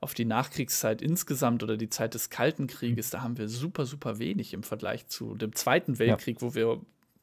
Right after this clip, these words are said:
Speaker 1: fast tausend Spiele haben inzwischen oder so. Keine Ahnung, wie viel es wirklich sind, aber gefühlt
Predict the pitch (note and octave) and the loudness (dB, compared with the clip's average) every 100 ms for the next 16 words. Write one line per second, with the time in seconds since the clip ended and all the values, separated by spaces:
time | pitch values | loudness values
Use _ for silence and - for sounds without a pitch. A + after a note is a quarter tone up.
0 | _ _ _ - B2+ - - D3 C3 C3 | _ _ _ -6 -4 -2 4 4 4 0
1 | - F3+ C3+ A2+ A2+ A2 - A2+ A#2 A2 | 0 2 4 4 0 -2 -4 -4 -2 -4
2 | A#2 - A#2 A2+ C#3 A#2+ A#2+ B2 - C3+ | -4 -2 2 4 2 0 -2 -2 -2 -4
3 | C3+ - A2 A2+ A2 G#2+ - - - - | -2 -2 -2 0 0 0 -4 -16 -16 -6
4 | - C#3 D#3 D#3 C3+ - | -2 2 8 10 8 2